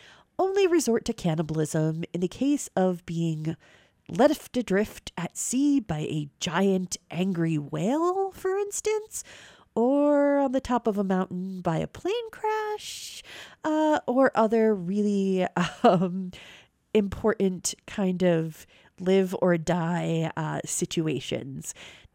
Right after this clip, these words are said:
Don't, uh, start thinking about your neighbor, <laughs> um, as dinner, 'cause probably not a good idea.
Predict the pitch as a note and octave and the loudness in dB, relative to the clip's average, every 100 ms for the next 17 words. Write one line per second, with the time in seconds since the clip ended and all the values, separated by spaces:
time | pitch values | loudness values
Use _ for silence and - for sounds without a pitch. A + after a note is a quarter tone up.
0 | - F#3+ G3 - - - F3 D#3 D3+ - | 2 4 4 0 -8 -2 0 0 0 -4
1 | - - E3+ - F#3 E3+ D#3+ D#3+ - D#3+ | -8 0 0 0 -4 -2 -4 -4 -6 -2
2 | D#3 - E3 D3+ D3+ D3+ D3+ D3 G2 - | -2 -4 -2 -2 -4 -6 -4 -4 -6 -8
3 | - - - - - - - - C4 - | -10 -14 -18 -8 -4 -4 -8 4 4 4
4 | G3 E3+ - D#3+ E3 D#3 C#3+ - F2+ - | -2 -2 -2 2 2 0 -2 -2 -4 -2
5 | E3+ E3 F#3 - F#3 E3+ D3+ D3+ C3+ B2+ | -2 -2 -6 -4 -2 0 0 -2 -4 -6
6 | - - | -6 -8